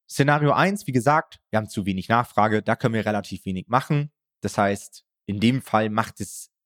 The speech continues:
weder Sinn, Maßnahmen einzuleiten, um dann noch irgendwas zu retten, noch das Buch zu relaunchen. Es sei denn, die Nachfrage ist jetzt wirklich temporär am Boden. Also ihr solltet natürlich auch immer schauen, mit Tools wie Helium zehn X-Ray,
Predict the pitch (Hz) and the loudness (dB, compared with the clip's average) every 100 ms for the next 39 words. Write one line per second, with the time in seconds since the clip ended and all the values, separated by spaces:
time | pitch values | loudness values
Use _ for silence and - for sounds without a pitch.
0 | - 92 175 190 113 127 117 98 127 - | -12 2 4 4 2 0 0 0 0 -2
1 | 104 98 113 - 107 104 - 92 107 98 | -6 -4 -8 -6 -2 -2 -2 -12 -8 -8
2 | 95 107 98 92 - 98 120 101 98 113 | -8 -10 -10 -10 -4 -2 -2 -2 -2 -2
3 | - 101 - 95 - 92 151 151 139 139 | -2 -10 -10 -14 -6 2 2 4 0 -4
4 | 147 - _ _ - 131 - 120 117 113 | -10 -12 _ _ -2 -2 0 0 2 2
5 | 127 165 180 - 110 113 135 - - 127 | 2 2 0 -4 -2 2 2 0 -2 -2
6 | - 120 - 117 120 - - 117 95 101 | -4 -8 -8 -6 -6 -2 -2 0 0 2
7 | 90 90 82 85 - 92 95 101 110 113 | 0 -2 -10 -10 -6 -6 -4 0 0 -2
8 | 110 - 110 107 98 98 - 127 135 - | -10 -6 -6 -4 -6 -6 2 2 2 -4
9 | _ _ _ 107 117 - - - 131 127 | _ _ _ 0 0 0 -20 -4 -2 -2
10 | - 107 113 107 101 110 - 131 - 117 | -2 0 0 -2 -4 -6 -4 -6 -2 0
11 | 113 | 0